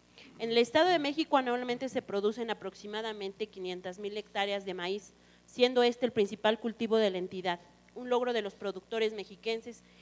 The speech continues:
que han consolidado a la entidad como el cuarto productor a nivel nacional. Sin embargo, hoy en día el campo mexicano sigue apareci-, apareciendo ante la opinión pública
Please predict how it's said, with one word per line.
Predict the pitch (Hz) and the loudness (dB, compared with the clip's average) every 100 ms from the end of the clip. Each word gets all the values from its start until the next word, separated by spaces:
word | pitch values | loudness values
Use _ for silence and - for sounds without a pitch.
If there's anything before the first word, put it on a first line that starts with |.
| - - | -20 4
que | |
han | 247 269 | 4 4
consolidado | 285 269 226 220 233 240 | 0 2 2 4 4 6
a | 233 | 4
la | 196 | 4
entidad | 196 208 214 233 - | 0 0 2 2 0
como | 202 | -4
el | 190 | -2
cuarto | 220 214 226 | 0 0 0
productor | - 190 151 - 214 202 | -2 -2 -2 -8 -10 -8
a | 196 | -12
nivel | 196 185 185 185 | -10 -8 -8 -8
nacional. | 185 - 170 156 151 _ _ _ - _ _ | -12 -14 -14 -14 -16 _ _ _ -20 _ _
Sin | - 214 | -4 0
embargo, | 214 247 262 233 226 - _ 247 | 4 6 6 2 -4 -10 _ -10
hoy | 262 | -4
en | 277 | -2
día | 269 269 | 2 2
el | 254 | 2
campo | 247 247 247 | -2 0 -2
mexicano | 247 214 208 220 233 233 | -2 -4 -2 -2 0 -4
sigue | 262 233 | -4 -2
apareci-, | 240 196 185 190 220 202 _ _ - | 0 0 -2 -4 -6 -6 _ _ -6
apareciendo | 202 208 202 196 254 247 247 | -2 0 0 0 0 4 4
ante | 220 214 | 4 0
la | 190 | -4
opinión | 190 208 220 220 | -4 -4 -4 -2
pública | 240 233 233 233 | -4 -4 -4 -4